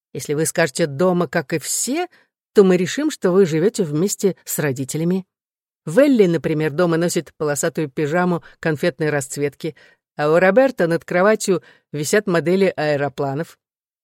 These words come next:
«Так и у меня примерно то же самое». «Что именно вы имеете в виду? Пижаму или аэропланы?» «То и другое. Очень хотелось бы посмотреть.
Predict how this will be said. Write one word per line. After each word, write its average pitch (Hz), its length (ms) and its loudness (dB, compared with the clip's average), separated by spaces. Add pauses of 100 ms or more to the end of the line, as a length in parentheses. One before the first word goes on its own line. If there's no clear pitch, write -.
«Так - 180 -4
и 311 40 0
у 294 80 2
меня 285 260 2
примерно 143 500 -2
то 160 100 -4
же 156 100 -6
самое». 139 440 -6 (380)
«Что - 280 4
именно 262 380 4
вы 247 160 2
имеете 247 360 0
в 240 80 -8
виду? 185 320 -4 (480)
Пижаму 151 600 0 (260)
или 143 300 -2
аэропланы?» 135 800 -4 (680)
«То 302 140 2
и 349 60 2
другое. 208 560 0 (840)
Очень 156 300 0
хотелось 151 400 -4
бы 170 140 -2
посмотреть. 220 720 -4